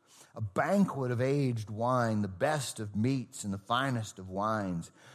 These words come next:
On this mountain, he will destroy the shroud that enfolds all peoples, the sheet that covers all nations." You're thinking, "What is that shroud? What is that sheet?"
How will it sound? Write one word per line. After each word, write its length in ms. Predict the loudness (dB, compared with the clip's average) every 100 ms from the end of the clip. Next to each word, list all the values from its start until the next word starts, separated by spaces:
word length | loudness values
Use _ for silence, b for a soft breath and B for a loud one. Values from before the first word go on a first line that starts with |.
| B
On 220 | 0 4
this 240 | 4 2 0
mountain, 600 | 2 4 4 2 -4 -8 _ _ _ _ _
he 160 | -10 -8
will 160 | -8
destroy 720 | -8 -12 -14 -12 -6 -2 -2
the 120 | -4 -6
shroud 840 | -8 -6 -4 -6 -8 -12 -18 -20 _ _ _ _
that 140 | -8 -4
enfolds 600 | -4 -2 -2 -2 -4 -4
all 260 | -2 -2 -4
peoples, 800 | -8 -10 -10 -16 -20 -20 -20 -18
the 100 | -16
sheet 460 | -12 -8 -6 -6 -8 -12
that 160 | -12 -10
covers 460 | -4 -2 -2 -4 -2
all 240 | 0 0
nations." 800 | -2 -4 -6 -10 -12 -12 -18 -20
You're 120 | -20
thinking, 400 | -14 -12 -10 -10
"What 200 | -10 -6
is 200 | -6 -6
that 180 | -6 -8
shroud? 480 | -8 -10 -4 -4 -4
What 160 | -8 -10
is 140 | -8
that 180 | -8 -8
sheet?" 480 | -14 -10 -10 -12